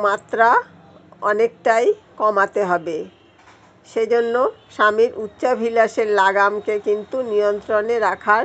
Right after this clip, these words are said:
চেষ্টা করতেই হবে। অতিরিক্ত উপার্জনের অর্থ যদি স্নায়বিক উত্তেজনা,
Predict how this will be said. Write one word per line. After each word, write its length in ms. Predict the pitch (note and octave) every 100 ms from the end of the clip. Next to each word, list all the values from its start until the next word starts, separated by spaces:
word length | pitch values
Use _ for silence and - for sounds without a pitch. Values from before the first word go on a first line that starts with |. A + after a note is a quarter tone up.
| G4
চেষ্টা 420 | - G3+ G3+ - A#3
করতেই 580 | C4+ G3+ G3 - G3+ F#3
হবে। 320 | F3+ E3+ D#3+ - - - - - _ - - - - - - - - - - - - _ -
অতিরিক্ত 600 | - B3+ C#4+ C#4 C#4+ -
উপার্জনের 720 | C#4 C4 C4+ B3+ A3 B3+ C4+ B3+
অর্থ 340 | A3 - - A#3+ G#3+ C4 B4 _ _ -
যদি 380 | A3 A#3 G#3+ C#4
স্নায়বিক 640 | - A3 G#3+ A3+ A#3+ C4 -
উত্তেজনা, 720 | C4 - B3+ B3+ B3+ B3